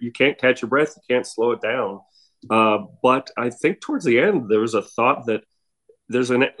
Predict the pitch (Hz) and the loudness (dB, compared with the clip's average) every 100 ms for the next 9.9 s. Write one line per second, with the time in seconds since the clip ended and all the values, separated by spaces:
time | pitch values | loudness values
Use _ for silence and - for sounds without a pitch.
0 | - 117 127 196 208 98 90 95 92 101 | -2 0 2 2 2 -2 -10 -10 -6 -4
1 | 101 101 101 95 95 101 95 - 98 95 | -2 -2 -2 -4 -2 -4 -4 -4 0 0
2 | 98 92 98 92 - 135 127 131 127 147 | 0 -2 -2 -2 -4 -8 -2 -2 0 2
3 | 165 120 123 165 95 85 104 95 101 104 | 4 4 2 0 -4 -6 -8 -6 -4 -2
4 | 113 - 123 127 127 - - 110 113 - | -4 2 2 2 0 -4 -4 -2 -2 -10
5 | - - 131 120 107 101 110 120 123 90 | -16 -4 -2 -2 -2 0 2 2 0 0
6 | - - _ - 123 147 120 104 127 135 | -8 -20 _ 2 2 4 0 0 2 4
7 | 113 110 120 117 117 - 104 101 101 - | 4 2 2 0 -2 -4 -8 -8 -10 -12
8 | _ 107 98 101 107 113 110 101 107 95 | _ -8 -6 -2 2 2 2 0 -4 -4
9 | - 110 120 120 107 101 101 104 101 | -8 -2 -2 0 -2 -2 -2 -4 -6